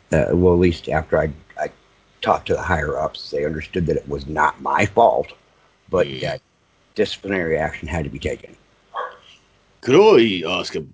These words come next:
Speaker 2: no, I'm not even fucking ask if I can ask a blunt question. I'm just gonna say it bluntly.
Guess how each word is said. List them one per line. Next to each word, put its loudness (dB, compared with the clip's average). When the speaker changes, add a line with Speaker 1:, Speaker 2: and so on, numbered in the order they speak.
Speaker 2:
no, -4
I'm -12
not -12
even -10
fucking -10
ask 0
if -12
I -10
can -12
ask -8
a -12
blunt -10
question. -2
I'm 0
just -4
gonna -6
say -2
it -8
bluntly. 0